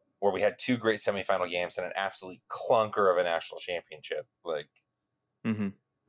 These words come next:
Speaker 1: I've seen that used as arguments for expansion and against expansion, and I see both sides.
Speaker 2: Hmm.
Speaker 1: Um,
Speaker 2: Okay.
Speaker 1: ultimately, I'm, like, for expansion 'cause, like,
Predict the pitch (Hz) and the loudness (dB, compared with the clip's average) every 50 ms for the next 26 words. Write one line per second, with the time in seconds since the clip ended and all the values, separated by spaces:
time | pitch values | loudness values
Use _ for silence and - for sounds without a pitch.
0 | - - - 135 - - - 139 139 139 135 131 123 110 104 104 113 117 120 117 | -2 0 2 2 4 2 2 2 2 2 2 2 2 0 -2 -2 -2 0 0 0
1 | - - 113 104 98 - 107 107 104 107 98 95 90 - - - - - - 107 | 0 0 0 0 2 4 4 2 2 0 -4 -6 -6 -6 -6 -6 -6 -2 2 6
2 | 110 123 131 131 - - 156 147 156 151 - 175 170 151 - 117 110 104 - - | 6 6 6 4 2 2 4 2 2 4 4 2 2 2 0 0 0 0 -2 -4
3 | _ - 90 90 92 - - 131 127 - - 139 139 143 - - 165 165 151 - | _ -4 -4 -2 -2 -4 -4 -4 -6 2 4 4 4 4 2 0 0 0 0 -2
4 | 117 104 95 92 - - - - - 107 107 110 104 - 107 104 101 - - - | -2 -2 0 0 2 0 0 0 0 0 -2 0 6 6 6 6 6 2 2 4
5 | 104 90 90 92 104 120 139 - 202 131 101 - - _ _ _ _ _ _ _ | 6 6 6 6 4 4 2 2 0 0 -2 -6 -10 _ _ _ _ _ _ _
6 | _ _ _ _ _ _ - 98 101 101 95 92 92 90 147 - 90 82 151 - | _ _ _ _ _ _ 2 4 6 6 6 6 4 4 2 2 0 -2 -2 -8
7 | _ _ _ _ _ _ _ _ _ _ _ _ _ _ _ _ _ _ _ _ | _ _ _ _ _ _ _ _ _ _ _ _ _ _ _ _ _ _ _ _
8 | _ _ _ _ _ _ _ _ _ _ - 127 143 156 - 160 156 143 131 120 | _ _ _ _ _ _ _ _ _ _ 4 6 6 6 4 2 4 6 6 6
9 | 113 117 113 110 98 101 98 90 - - - 127 123 117 110 - - - 101 95 | 6 4 2 0 -2 -2 -2 -2 -2 0 4 6 6 6 4 2 0 0 0 0
10 | 90 - 98 92 87 - _ - 113 101 90 95 87 87 - - - _ | 0 -2 -4 -6 -6 -8 _ -2 -2 0 4 4 4 4 2 -2 -12 _